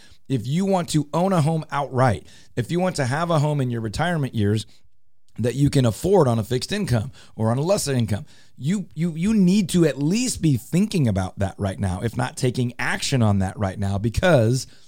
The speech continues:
all signs do point towards residential real estate being a larger portion of your expenses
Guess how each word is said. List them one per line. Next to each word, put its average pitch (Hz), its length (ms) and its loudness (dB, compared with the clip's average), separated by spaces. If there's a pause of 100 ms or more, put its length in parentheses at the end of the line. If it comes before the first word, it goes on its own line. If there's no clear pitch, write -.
(200)
all 139 220 0
signs 135 440 -2
do 180 280 0
point 107 400 -4
towards 127 500 -8 (640)
residential 156 540 -2
real 123 160 2
estate 117 380 -2 (280)
being 117 280 0
a 101 80 0
larger 127 640 0 (240)
portion 110 560 0 (180)
of 104 160 -2
your 113 180 0
expenses 117 1000 -4